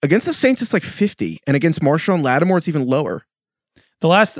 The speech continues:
Speaker 2: time they played the Saints in week nine this year, he had sixty-four yards, four catches.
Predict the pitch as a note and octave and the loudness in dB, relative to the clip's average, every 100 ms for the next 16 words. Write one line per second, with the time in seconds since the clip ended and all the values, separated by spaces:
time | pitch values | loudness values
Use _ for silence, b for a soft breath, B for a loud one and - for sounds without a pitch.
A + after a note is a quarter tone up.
0 | - F#3+ F#3+ E3 E3 D3 - C#3+ D3+ C#3 | -2 2 4 4 2 0 -2 -2 -2 -4
1 | C#3 C3+ C3 B2+ C3+ C3 B2 - C3+ - | -4 -4 -2 -2 -2 -2 -4 -6 -10 -8
2 | B2 B2 A2+ A2 A2+ - A2 - A2 - | -8 -6 -6 -6 -10 -10 -10 -8 -8 -6
3 | A#2 | -10